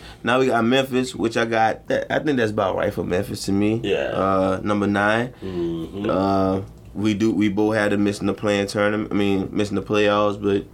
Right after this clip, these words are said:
Speaker 1: Ja Morant gonna wind up being a top five point guard eventually. He gonna, he gonna break that door.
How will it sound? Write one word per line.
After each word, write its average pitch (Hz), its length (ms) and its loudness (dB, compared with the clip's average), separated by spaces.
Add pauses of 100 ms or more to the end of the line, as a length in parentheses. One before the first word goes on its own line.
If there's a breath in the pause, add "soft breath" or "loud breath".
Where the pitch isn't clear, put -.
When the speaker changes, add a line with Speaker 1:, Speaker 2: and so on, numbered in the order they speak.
(580 loud breath)
Speaker 1:
Ja 151 160 2
Morant 135 440 2
gonna 110 180 0
wind 107 220 2
up 95 120 -2
being 107 300 2
a 101 40 -4
top 98 340 -2
five 98 300 0
point 104 280 0
guard 92 240 -2
eventually. 98 720 -6
He 131 100 0
gonna, 117 220 0
he 139 160 0
gonna 113 180 0
break 107 220 0
that 92 200 -4
door. 104 280 0